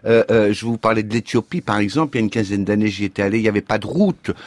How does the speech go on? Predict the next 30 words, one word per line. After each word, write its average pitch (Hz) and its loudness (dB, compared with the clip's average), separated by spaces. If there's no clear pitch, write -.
Là, 123 0
j'y 107 -6
suis 104 -8
allé, 101 0
euh, 87 2
en, 87 -2
en, 92 -4
en, 85 -8
en 92 -2
janvier. 98 -2
Euh, 98 2
euh, 98 -2
partout, - -2
partout, - -4
il 131 -2
y 104 -2
a 87 -2
des 80 -4
routes, 208 -2
il 92 -4
y 120 2
a 127 4
des, 110 2
des, 98 -2
des, 90 -2
des, 87 -2
des, 80 -4
des 85 -4
bus 90 -6
chinois, 156 0